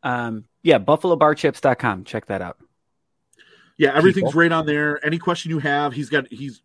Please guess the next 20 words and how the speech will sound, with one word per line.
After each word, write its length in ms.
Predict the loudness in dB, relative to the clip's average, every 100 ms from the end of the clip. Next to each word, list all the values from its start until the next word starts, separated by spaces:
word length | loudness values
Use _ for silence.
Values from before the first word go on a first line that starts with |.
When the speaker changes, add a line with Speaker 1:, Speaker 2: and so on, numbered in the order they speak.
| _
Speaker 2:
you 120 | -12
know, 180 | -12 -16 _
frequently 440 | -6 -4 -4 -4
asked 160 | -6 -4
questions. 680 | -6 -4 -6 -6 -8 -14 _ _ _ _ _
He's 200 | -4 -2
got 160 | -4
his 120 | -4
contact 440 | -4 -4 -2 -4 -4
info 200 | 4 6
right 200 | 6 4
on 140 | 0 -4
there, 440 | -4 -4 -4 -6 -4
full 200 | -2 0
gallery 400 | 2 2 2 2
of 60 |
what 140 | 0 -4
you 80 | -8
can 140 | -4
buy. 420 | -2 -2 -2 -6